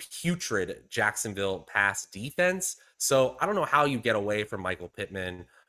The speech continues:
when even his expected fantasy points, a thirteen point five, that well outpaces the salary-based expectations there too. I'm fine going to the wide receiver two, like Zach Pascal, but man, uh, Pittman just looks like a smash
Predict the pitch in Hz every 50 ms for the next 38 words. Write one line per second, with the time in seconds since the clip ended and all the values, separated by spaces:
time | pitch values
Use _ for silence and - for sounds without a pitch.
0 | _ _ 104 110 107 101 85 123 160 165 151 135 135 131 - 104 - - - 190
1 | 247 - - 143 123 - 117 110 104 101 - 110 95 - - 110 98 98 92 -
2 | - - - _ _ _ _ _ _ _ _ _ - - - - 175 185 185 170
3 | 160 143 - 143 131 117 107 - 131 127 120 101 120 135 127 117 101 110 120 135
4 | 135 123 110 101 - - 113 107 101 - - 92 87 92 92 - - 95 92 92
5 | 92 92 87 92 92 87 - 98 92 - - - 92 - - 98 95 92 - 92
6 | 90 87 - - 90 87 87 - - 131 113 90 82 - - - - _ _ _
7 | - 143 170 165 - 131 139 151 156 143 151 147 147 143 139 135 127 135 135 -
8 | - 131 123 - 139 120 113 107 - - 127 131 120 107 101 - 98 95 98 98
9 | - - - - 87 98 101 - - - 120 120 123 127 - - 95 92 87 82
10 | - _ _ _ _ _ _ _ _ _ _ _ _ - 151 113 80 - - _
11 | _ - 110 113 98 - - - - _ _ _ _ _ - 92 92 160 123 98
12 | 95 - - 113 107 - 101 85 - - - - - - - 92 98 107 113 107
13 | 85 - - - -